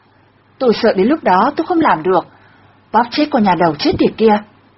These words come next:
Hoa Phi Đạt chuẩn bị trở lại phòng bệnh. Đến hành lang, thấy Hàn Giang Đình ngáp liên tục. Anh đi qua vỗ vai Hàn Giang Đình nói: "Giang Đình, hay là cậu về nhà đi,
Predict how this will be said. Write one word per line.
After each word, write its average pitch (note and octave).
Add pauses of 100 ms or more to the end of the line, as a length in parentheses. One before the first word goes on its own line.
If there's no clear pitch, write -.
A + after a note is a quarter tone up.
(1200)
Hoa -
Phi G3
Đạt E3
chuẩn D#3+
bị E3+
trở F#3+
lại E3
phòng D#3
bệnh. D#3+ (760)
Đến B3
hành G#3+
lang, A3 (480)
thấy B3
Hàn D#4
Giang A#3+
Đình F#3
ngáp G#3+
liên G#3+
tục. F3 (840)
Anh F#3+
đi F#3 (100)
qua E3+
vỗ F#3
vai B3
Hàn D#3+
Giang F#3
Đình D#3+
nói: D#3+ (1160)
"Giang G3
Đình, F3 (960)
hay G#3+
là F3
cậu F#3
về G3
nhà F3
đi, A3+